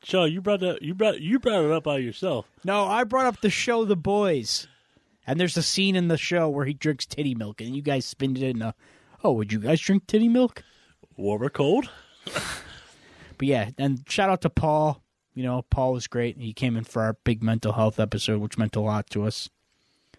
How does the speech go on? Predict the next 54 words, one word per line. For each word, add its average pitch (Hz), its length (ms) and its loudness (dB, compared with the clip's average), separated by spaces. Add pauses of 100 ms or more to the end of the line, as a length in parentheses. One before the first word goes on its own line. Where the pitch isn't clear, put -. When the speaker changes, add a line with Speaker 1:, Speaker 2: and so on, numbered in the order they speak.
(680)
Speaker 2:
Uh, 101 380 2 (260)
Speaker 1:
Shout 151 180 -2
out 135 80 -4
to 147 120 2
our 139 180 2
other 135 120 -2
cousins. 143 460 -4
Speaker 2:
Yeah, 139 180 2
shout 147 260 0
out 139 80 0
to 135 60 -4
Kathleen 143 540 2
for 135 120 -4
coming 131 280 2
in 127 100 2
for 123 100 -8
the 117 100 -4
spooky 131 480 0
episode. 131 640 -2 (360)
Hold 135 240 2
on 127 180 4
to 123 60 2
your 127 100 4
dookie. 127 400 2
It's - 140 -2
about 117 260 -2
to 120 80 -6
get 117 100 -4
Speaker 1:
It's - 80 -10
Speaker 2:
spooky. 123 300 -4
Speaker 1:
spooky. 135 280 -4 (120)
That 143 120 -2
was 208 120 -4
a 147 60 -8
good 143 140 -6
Speaker 2:
Which 151 120 2
is 165 80 4
Speaker 1:
episode. 180 80 2
Speaker 2:
one 196 80 4
of 185 60 2
my 175 140 4
favorite 170 420 0
titles 160 500 2
I've 131 180 2
ever 131 160 0
come 139 180 0
up 127 180 0
with - 320 0
Speaker 1:
Oh, - 60 -8
Speaker 2:
since 123 160 -2
Speaker 1:
yeah. - 40 -8
Speaker 2:
starting 123 340 0
Speaker 1:
Um, 123 60 0
Speaker 2:
this. 127 260 -2